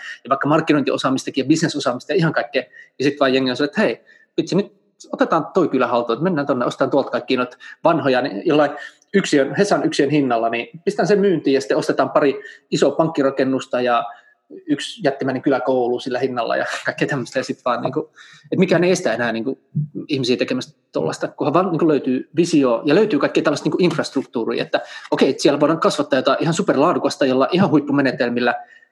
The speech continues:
ja sitten löytyy joku tämmönen logistinen kuvio, millä se niinku saadaan liikkeelle ja saadaan myös sitä tietoa liikkeelle.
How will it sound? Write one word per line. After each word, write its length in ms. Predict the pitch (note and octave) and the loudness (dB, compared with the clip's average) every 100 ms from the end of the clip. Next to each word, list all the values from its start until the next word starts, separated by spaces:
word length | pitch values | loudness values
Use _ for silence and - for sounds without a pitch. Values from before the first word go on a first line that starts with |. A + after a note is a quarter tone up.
| _ - | _ -4
ja 60 | |
sitten 360 | C#3 C#3 F#3 - | -4 0 0 2
löytyy 320 | D3+ D3+ B2 | 2 2 2
joku 160 | A2+ - | -2 -2
tämmönen 400 | B2 A#2+ A#2+ A#2+ - D3 | -2 0 -2 -4 -10 -8
logistinen 460 | C#3+ C3+ B2+ - A#2+ | -4 0 -2 -2 -4
kuvio, 460 | B2 A#2 A2+ - A#2+ | 0 0 -2 -6 -8
millä 220 | A#2+ A2+ | -4 -2
se 120 | C3 | -2
niinku 220 | A2 A#2 | -4 -6
saadaan 320 | - A#2 A#2+ B2 | -2 -2 0 -2
liikkeelle 420 | B2 - A#2+ A#2+ - C#3+ - | -2 -2 -2 -2 -4 -12 -4
ja 60 | D3 | 0
saadaan 220 | D3+ D3+ | 2 4
myös 120 | D#3+ | 2
sitä 100 | D#3+ | 0
tietoa 400 | - C#3+ - - | 2 2 2 -2
liikkeelle. 380 | - - - | -2 -8 -8